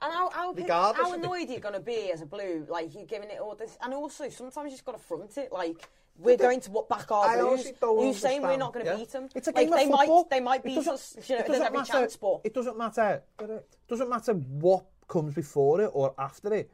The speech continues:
Speaker 3: It's still a game of football.
Speaker 1: Yeah.
Speaker 3: And history tells you that you can, you know, you, we've upset the apple cart before.
Speaker 1: Yeah.
Speaker 3: You know, nineteen eighty-seven, Wayne Clark, one nil.
Speaker 1: Yeah.
Speaker 3: That was, you know, there's, it's, it's happened. So the fact that people go, "Oh, I'm not gonna be there 'cause it's, they,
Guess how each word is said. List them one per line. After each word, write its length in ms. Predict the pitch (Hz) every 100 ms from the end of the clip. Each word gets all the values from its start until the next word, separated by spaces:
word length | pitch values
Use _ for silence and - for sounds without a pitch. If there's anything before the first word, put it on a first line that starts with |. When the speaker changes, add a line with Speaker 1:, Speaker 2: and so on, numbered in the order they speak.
| _ _ _
Speaker 3:
It's 200 | 156 -
still 240 | - 214
a 20 | 208
game 320 | 202 185 165
of 80 | 143
football. 560 | 165 147 214 226 147 -
Speaker 1:
Yeah. 160 | 165 - _ _
Speaker 3:
And 360 | 156 165 165 139 _ _ _
history 480 | - 196 - 202 202
tells 360 | - 143 160
you 80 | 208
that 140 | 190 147
you 100 | 143
can, 240 | 147 143 -
you 100 | 156
know, 120 | 131
you, 220 | 127 147 143
we've 340 | 156 147 135 - _ _ -
upset 420 | 147 - 185 180
the 100 | 175
apple 220 | 165 147
cart 320 | 160 156 139 143
before. 420 | 127 123 131 175
Speaker 1:
Yeah. 80 | 175 _ _
Speaker 3:
You 60 | 160
know, 120 | 147
nineteen 320 | 135 165 160 175
eighty-seven, 500 | 165 143 143 139 165
Wayne 160 | 151
Clark, 340 | 147 127 143 147
one 180 | 165 139
nil. 200 | 135 165 _ _
Speaker 1:
Yeah. 160 | - 160
Speaker 3:
That 140 | - 135
was, 140 | 147 147
you 100 | 160
know, 80 |
there's, 180 | 139 151 143
it's, 200 | 175 180 -
it's 120 | 185
happened. 420 | - 196 240 240 - - _
So 100 | -
the 80 | 202
fact 240 | - 247 247
that 80 | 240
people 220 | 214 202
go, 200 | 156 135
"Oh, 20 |
I'm 160 | 143 170
not 140 | 175
gonna 160 | 160 143
be 240 | 131 123
there 260 | 139 170 143
'cause 200 | - 117
it's, 180 | 117 -
they, 180 | 131